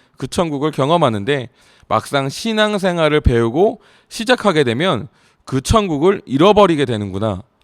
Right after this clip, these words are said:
그렇다면 우리가 일반적으로 배웠던 신앙생활 중에 잘못된 것들이 있겠구나라는 생각이 들었습니다. 저는 지금은, 어, 이전처럼 다시 행복한 신앙생활을 하고 있습니다.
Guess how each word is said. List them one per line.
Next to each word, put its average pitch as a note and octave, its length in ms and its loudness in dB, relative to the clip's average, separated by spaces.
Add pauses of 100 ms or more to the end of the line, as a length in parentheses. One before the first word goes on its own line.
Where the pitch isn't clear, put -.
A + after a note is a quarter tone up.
(320)
그렇다면 D3 640 -2
우리가 D3 340 -4
일반적으로 D3+ 720 0
배웠던 C3 520 0
신앙생활 F3+ 560 -4
중에 B2+ 400 -6 (460)
잘못된 F3+ 580 -2
것들이 D3 360 -2
있겠구나라는 G#2+ 1120 -4
생각이 D3+ 300 -4
들었습니다. A2 640 -6 (540)
저는 F#3+ 300 2
지금은, D#3+ 640 -2 (320)
어, G#2 240 -4
이전처럼 D#3+ 760 2
다시 C3+ 240 -6
행복한 A3+ 460 0
신앙생활을 D3+ 600 -2
하고 F#3 200 0
있습니다. F#2 460 -10